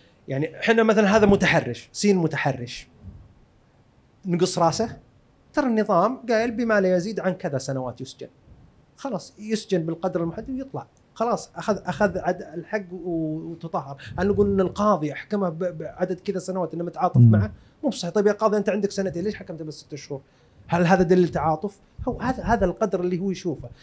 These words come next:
Speaker 1: يعني
Speaker 2: طيب وش
Speaker 1: ال-،
Speaker 2: التعاطف اللي، اللي أبو عيسى ترى إنه خطأ للمجرم؟ نوع التعاطف وش هو؟
Speaker 1: لا، مثلا التعاطف اللي يؤدي إلى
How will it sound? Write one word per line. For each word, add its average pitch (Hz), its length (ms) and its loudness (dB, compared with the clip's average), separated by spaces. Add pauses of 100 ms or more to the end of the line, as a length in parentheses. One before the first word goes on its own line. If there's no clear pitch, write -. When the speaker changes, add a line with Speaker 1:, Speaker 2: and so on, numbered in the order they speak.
(400)
Speaker 1:
يعني - 180 -8
Speaker 2:
طيب 151 100 10
وش 135 120 6
Speaker 1:
ال-، 165 40 10
Speaker 2:
التعاطف 160 380 6
اللي، 160 260 8
اللي 135 200 12
أبو 127 140 12
عيسى 156 320 10
ترى 147 220 12
إنه 147 140 12
خطأ - 480 8
للمجرم؟ 117 460 10 (140)
نوع 156 200 12
التعاطف 104 580 6
وش 131 200 8
هو؟ 107 60 8
Speaker 1:
لا، 180 80 4 (120)
مثلا 160 300 0
التعاطف 170 640 4
اللي 151 160 8
يؤدي 170 680 0
إلى 185 460 8